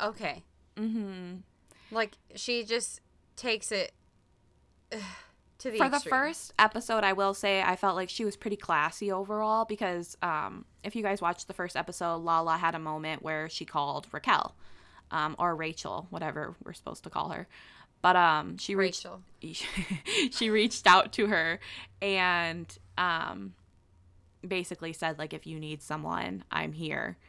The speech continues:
Speaker 2: Um, and then she told Ariana about it, and Ariana reacted actually pretty, like, classy, was like, "Okay, like, I understand." So anyway, Raquel Levi's comes out and says, Rachel Levi's, I mean,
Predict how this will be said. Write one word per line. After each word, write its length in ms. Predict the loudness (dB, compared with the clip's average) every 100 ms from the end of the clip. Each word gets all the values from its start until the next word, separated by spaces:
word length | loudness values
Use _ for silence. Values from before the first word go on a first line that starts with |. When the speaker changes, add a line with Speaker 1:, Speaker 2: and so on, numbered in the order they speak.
| -20 -20 _ -2
Speaker 2:
Um, 420 | 0 0 -4 -10 _ -4
and 160 | -2 -2
then 120 | -4
she 140 | -4
told 220 | -2 0 4
Ariana 480 | 4 2 0 -2
about 240 | 2 4 4
it, 120 | 2
and 80 | 2
Ariana 500 | 4 4 4 2 0
reacted 600 | 0 2 2 0 -4 0 4
actually 400 | 4 4 -2 -2
pretty, 380 | -2 -4 -2 0
like, 260 | 0 -2 -6
classy, 460 | 2 6 6 4 -6
was 180 | -8 -6
like, 280 | -6 -6 -6
"Okay, 280 | -4 -4
like, 160 | -4 -2
I 140 | 0
understand." 600 | 0 -4 -8 -6 -4 -4 -2
So 340 | -2 -2 -2
anyway, 540 | -6 -4 -2 -2 -2 -4 -6
Raquel 400 | -6 -2 -2 -2
Levi's 540 | -4 -2 -2 -4 -8
comes 300 | -10 -8 -4
out 240 | -2 -2
and 180 | -2 -6
says, 300 | -6 -6 -4
Rachel 380 | -2 -2 0 -4
Levi's, 560 | -4 -6 -6 -6 -8 -10
I 140 | -10
mean, 260 | -10 -10 -12